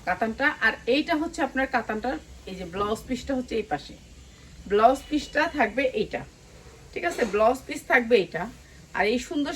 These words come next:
শাড়িটা আমরা দিচ্ছি মাত্র সাতশো টাকায়, মাত্র সাতশো টাকা। অনেক সুন্দর একটা কাতান শাড়ি,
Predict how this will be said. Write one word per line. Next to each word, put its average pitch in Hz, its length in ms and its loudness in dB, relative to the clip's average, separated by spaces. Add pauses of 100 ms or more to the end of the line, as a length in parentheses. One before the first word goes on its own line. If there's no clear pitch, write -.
শাড়িটা 247 320 8
আমরা 254 200 6
দিচ্ছি 240 260 -8 (240)
মাত্র 240 260 0 (180)
সাতশো 262 320 0 (100)
টাকায়, - 260 -8 (600)
মাত্র 240 300 0 (240)
সাতশো 220 320 0 (100)
টাকা। 202 160 0 (140)
অনেক 294 200 2 (120)
সুন্দর 294 320 4
একটা 254 200 6
কাতান 220 260 0 (100)
শাড়ি, 233 180 -2